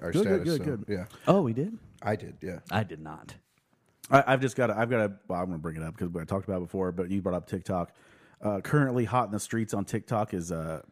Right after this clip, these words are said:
Speaker 2: Pegmaster two thousand.
Speaker 1: Is that what I think it is?
Speaker 2: Uh, well, it's this, like, uh, what I'm guessing is probably, she's, I think she's in college, so she's probably, like, a twenty, twenty-one-year-old Asian girl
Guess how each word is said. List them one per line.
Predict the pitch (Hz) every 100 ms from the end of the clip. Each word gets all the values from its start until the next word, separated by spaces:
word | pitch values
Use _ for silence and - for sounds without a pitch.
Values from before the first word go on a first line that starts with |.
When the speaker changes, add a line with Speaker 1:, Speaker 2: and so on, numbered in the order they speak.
| -
Speaker 2:
Pegmaster | 113 104 104 101 - 104
two | 107
thousand. | 98 95 95 98 107 107 _ _ - 320 277
Speaker 1:
Is | 95
that | 90 92
what | 92
I |
think | 85 92 95
it | 117
is? | 135 - - -
Speaker 2:
Uh, | 110 113
well, | 117 143 147
it's | 143 139
this, | 156 -
like, | 151 139 -
uh, | 131 127 127 120
what | 131
I'm | 147 139
guessing | 160 208 - 220 208
is | 175
probably, | - - 170 180 180 180 175 175 175 175 170
she's, | 120 143 131
I | 123
think | 135 175
she's | 180
in | 151
college, | - - 151 160 165 156
so | 127
she's | 113
probably, | 113 151 151
like, | 143
a | 110 101 92 90 -
twenty, | - 156 156 156 151 147
twenty-one-year-old | - 139 139 139 139 139 135 131 131
Asian | 110 131 147 156
girl | 160 165 170 170